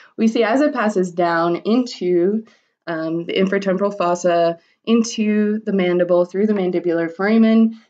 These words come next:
then it gives off a bunch of little branches. And these little branches make up the inferior dental plexus, which would be found inside the mandible.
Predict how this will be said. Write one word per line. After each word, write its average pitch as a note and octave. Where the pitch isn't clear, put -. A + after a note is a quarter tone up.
then C4
it C4
gives F#3+
off F3
a F3
bunch D#3+
of D3+
little E3+
branches. E3+
And G3+
these A#3+
little B3+
branches F#3
make F3
up E3
the E3
inferior E3+
dental D#3+
plexus, B3+
which A3
would A#3+
be A#3
found F#3
inside E3
the D#3
mandible. C#3+